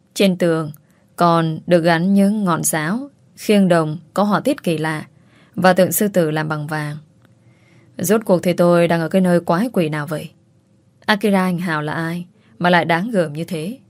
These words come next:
Vòng tròn lửa cuối cùng trên tường được thắp sáng,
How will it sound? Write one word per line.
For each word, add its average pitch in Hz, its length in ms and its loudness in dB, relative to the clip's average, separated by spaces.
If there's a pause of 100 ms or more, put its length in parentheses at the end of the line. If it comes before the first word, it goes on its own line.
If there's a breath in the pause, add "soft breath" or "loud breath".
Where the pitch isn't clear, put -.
(1040 soft breath)
Vòng 180 300 2
tròn 180 220 2
lửa 170 200 2
cuối 180 160 0
cùng 180 280 0
trên 180 240 -2
tường 160 320 0
được 156 240 -4
thắp 190 160 -4
sáng, 175 460 -4